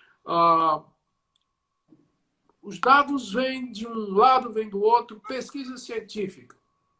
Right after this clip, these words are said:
que o pessoal usa também, né? Os políticos usam também, pesquisa científica. Cientistas dizendo isso, isso, isso sobre o covid dezenove. E, de repente, o outro lado mostrando pesquisa científica, dizendo,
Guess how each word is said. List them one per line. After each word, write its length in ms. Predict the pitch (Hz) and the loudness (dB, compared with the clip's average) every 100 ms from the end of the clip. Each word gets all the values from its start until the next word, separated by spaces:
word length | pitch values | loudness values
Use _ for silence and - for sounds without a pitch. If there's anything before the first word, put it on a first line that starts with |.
| _ _ _ _ _ | _ _ _ _ _
que 100 | 165 | -2
o 80 | 165 | 2
pessoal 340 | 185 - 226 | 2 6 6
usa 180 | 247 247 | 6 2
também, 380 | 240 185 147 - | 0 0 -4 -4
né? 120 | 151 | -8
Os 180 | 190 185 | -6 -8
políticos 600 | - 202 202 254 254 202 | -4 -4 -2 -6 -10 -8
usam 240 | 226 226 226 | -6 -6 -4
também, 300 | 202 165 160 | -4 -6 -2
pesquisa 380 | 214 214 247 | -2 -2 -4
científica. 400 | 233 240 - 127 | -8 -8 -8 -10
Cientistas 600 | - 277 220 285 285 233 | -8 -8 -4 -4 -4 -6
dizendo 360 | 226 202 226 214 | -10 -6 -2 -2
isso, 320 | 269 233 233 | -2 -6 -8
isso, 300 | 254 247 247 | -8 -8 -8
isso 220 | 247 - | -10 -10
sobre 340 | 202 233 214 214 | -2 0 2 2
o 160 | 196 | 2
covid 420 | 196 208 190 208 196 | 2 0 0 -4 -8
dezenove. 480 | 196 196 160 127 - _ _ _ _ - | 0 0 2 -4 -10 _ _ _ _ -4
E, 320 | 294 311 - | 0 0 0
de 140 | - | 0
repente, 400 | 262 247 277 302 | 2 2 0 2
o 20 | 269 | 4
outro 240 | 262 247 | 4 8
lado 240 | 240 262 | 6 6
mostrando 340 | 262 247 247 220 | 0 -6 -6 -10
pesquisa 440 | 233 208 233 208 | -8 -8 -8 -14
científica, 520 | 208 226 202 254 254 | -12 -12 -10 -12 -12
dizendo, 540 | 233 220 226 233 220 | -12 -6 -4 -4 -4